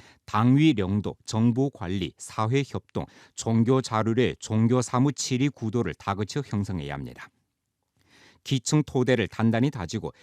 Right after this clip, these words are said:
현향 가두, 촌 사회구역 삼 급 종교 관리 격자를 다그쳐 보완하며 삼 급 서기가 종교 사업을 들어주는 책임을 다지고 구성 주체가 현에 있고 향까지 연장되며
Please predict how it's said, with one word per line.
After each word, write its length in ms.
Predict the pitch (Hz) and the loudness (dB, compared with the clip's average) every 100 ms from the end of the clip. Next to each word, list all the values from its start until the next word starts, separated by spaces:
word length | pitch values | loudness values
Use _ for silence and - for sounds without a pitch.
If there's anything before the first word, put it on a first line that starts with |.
| - - | -20 -2
현향 560 | 135 127 123 135 147 | 2 4 6 4 2
가두, 380 | - 90 95 90 - - | -2 -8 -6 -8 -10 -8
촌 300 | 123 117 85 | -2 0 0
사회구역 640 | - 107 123 113 127 - | 0 2 2 2 0 0
삼 260 | - 117 117 | -4 0 2
급 240 | 143 - | 2 -2
종교 400 | - 113 117 131 | -2 2 4 2
관리 240 | 123 123 147 | 2 0 0
격자를 500 | 127 107 117 117 135 | -4 -6 -4 -4 -4
다그쳐 440 | - 101 110 - | -6 -6 -4 -6
보완하며 480 | - 80 78 87 90 - _ - | -10 -10 -6 -4 -6 -8 _ -20
삼 320 | - - 117 117 | -10 0 2 2
급 140 | 131 | 0
서기가 500 | - 117 117 123 85 | -2 -2 0 0 0
종교 440 | - 113 123 131 139 | -2 2 4 4 2
사업을 340 | - 117 156 | -2 -2 -2
들어주는 540 | - 131 123 117 123 147 | -2 0 2 4 2 2
책임을 440 | - 107 113 139 | -4 -4 -4 -4
다지고 440 | - 78 98 78 - - - | -10 -10 -8 -10 -12 -20 -20
구성 420 | - 117 113 135 | -6 -4 2 2
주체가 480 | - 117 - 113 143 | 2 -6 -6 -2 -2
현에 380 | 143 - 139 147 | -2 -2 2 2
있고 300 | 95 - - _ - | 0 -6 -16 _ -8
향까지 560 | - 117 110 110 156 113 | -4 -2 -2 0 0 0
연장되며 560 | 92 95 98 98 87 | -2 -2 -4 -4 -6